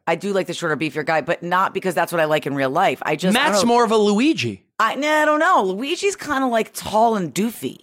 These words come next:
Speaker 1: I feel like there's something very doofy about Luigi, and I feel like Mario's more the man. Are we really
Speaker 2: So what
Speaker 1: having
Speaker 2: you're
Speaker 1: this
Speaker 2: telling the
Speaker 1: conversation?
Speaker 2: world is that you rather fuck Mario than Luigi?
Speaker 1: I think I'd rather fuck Mario than Luigi.
Speaker 2: Who do you
Speaker 1: than
Speaker 2: think
Speaker 1: Luigi.
Speaker 2: the prin-, who do you think Princess rather fuck?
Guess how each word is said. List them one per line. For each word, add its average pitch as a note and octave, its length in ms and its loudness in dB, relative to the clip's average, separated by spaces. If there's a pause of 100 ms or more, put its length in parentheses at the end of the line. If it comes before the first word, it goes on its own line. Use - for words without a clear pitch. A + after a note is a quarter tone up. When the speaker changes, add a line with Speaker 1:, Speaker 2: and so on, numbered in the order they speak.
Speaker 1:
I E3+ 140 0
feel A3+ 160 -2
like B3 80 -2
there's B3+ 100 -2
something G3+ 160 -6
very F3 160 -2
doofy F#3 340 -6
about D#3+ 140 2
Luigi, D#3 240 -4
and D#3+ 80 -2
I D#3 40 -4
feel E3+ 100 -2
like D3+ 80 -2
Mario's E3+ 420 2
more D#3 180 -2
the D3 120 -2
man. D3+ 440 -2 (600)
Are E3+ 80 0
we C4 200 0
really G#3 180 2
Speaker 2:
So G#3+ 80 6
what F#3 140 4
Speaker 1:
having G#3 100 4
Speaker 2:
you're C#4 80 2
Speaker 1:
this - 80 -2
Speaker 2:
telling C4+ 160 4
the A#3 100 0
Speaker 1:
conversation? E3 160 2
Speaker 2:
world F3 180 4
is C3+ 60 0
that C3+ 120 -6
you D#3 140 0
rather D#3+ 220 2
fuck - 300 -4
Mario C#3 340 0
than B2+ 160 -4
Luigi? C3 400 -4 (300)
Speaker 1:
I D3+ 100 0
think D3 240 -4
I'd C3+ 80 0
rather B2+ 160 -2
fuck C#3 180 -4
Mario D3 140 -4
than D3 120 -4
Luigi. F#3+ 100 0
Speaker 2:
Who G#3 60 4
do C4+ 80 0
you - 40 2
Speaker 1:
than - 80 0
Speaker 2:
think G3+ 80 -2
Speaker 1:
Luigi. A#3 180 -2
Speaker 2:
the - 60 -6
prin-, G#3 160 -2
who F3+ 120 0
do C#4 40 2
you D4+ 60 0
think A3 240 -4
Princess D#3 480 -2
rather A2 160 -4
fuck? - 340 -12